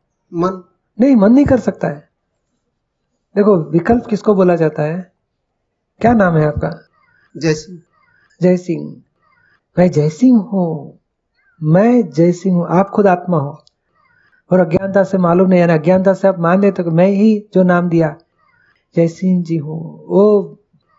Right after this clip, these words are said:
Speaker 2: भाव, उसको विकल्प बोला जाता है। ये शरीर मेरा है, घर मेरा है, वो मेरापन, उसको संकल्प बोला जाता है। और मैं खुद कौन हूँ, जागृति मिल जाएगी,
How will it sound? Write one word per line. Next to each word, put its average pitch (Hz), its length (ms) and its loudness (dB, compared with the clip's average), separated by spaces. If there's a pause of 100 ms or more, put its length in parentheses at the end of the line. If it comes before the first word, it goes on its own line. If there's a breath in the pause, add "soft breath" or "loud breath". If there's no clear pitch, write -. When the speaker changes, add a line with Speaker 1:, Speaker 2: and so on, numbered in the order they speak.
(360)
Speaker 2:
भाव, 185 340 2
उसको 180 280 -2
विकल्प 190 380 0
बोला 156 220 -2
जाता 151 300 -8
है। 156 120 -14 (880)
ये 180 80 2
शरीर 185 360 2
मेरा 175 300 2
है, 170 260 2
घर 170 260 0
मेरा 165 300 0
है, 165 240 2
वो 170 100 0
मेरापन, 180 760 0 (420 soft breath)
उसको 180 320 2
संकल्प 165 500 -2
बोला 151 240 -4
जाता 151 300 -10
है। 151 240 -20 (840)
और 160 100 0
मैं 180 240 2
खुद 226 260 0
कौन 214 260 0
हूँ, 190 440 -2
जागृति 175 440 0
मिल 247 200 0
जाएगी, 165 560 -2